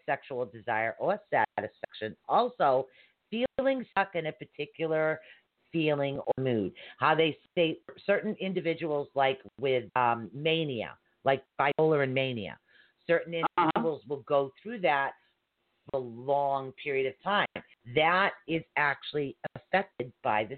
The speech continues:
Speaker 1: sacral chakra. This
Speaker 2: Oh
Speaker 1: is the
Speaker 2: my
Speaker 1: imbalance
Speaker 2: God.
Speaker 1: that affects that. It's, it's like they consider it a mania. You're stuck in that mood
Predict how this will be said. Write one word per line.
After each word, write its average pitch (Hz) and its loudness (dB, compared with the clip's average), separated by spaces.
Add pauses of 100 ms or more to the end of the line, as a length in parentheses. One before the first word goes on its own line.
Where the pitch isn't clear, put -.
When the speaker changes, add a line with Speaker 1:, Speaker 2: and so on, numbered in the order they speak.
(120)
Speaker 1:
sacral 101 -8
chakra. - -8 (840)
This 160 2
Speaker 2:
Oh 156 0
Speaker 1:
is 151 -2
the 175 -6
Speaker 2:
my 180 4
Speaker 1:
imbalance 190 0 (100)
Speaker 2:
God. 135 2
Speaker 1:
that 139 -6
affects - -8
that. 113 -6
It's, 113 -14
it's - -8
like 151 -4 (420)
they 147 0
consider 143 -2
it 131 0
a 123 0
mania. 143 -2
You're 113 0 (120)
stuck 123 2 (220)
in 135 -2
that 113 -2
mood 107 -2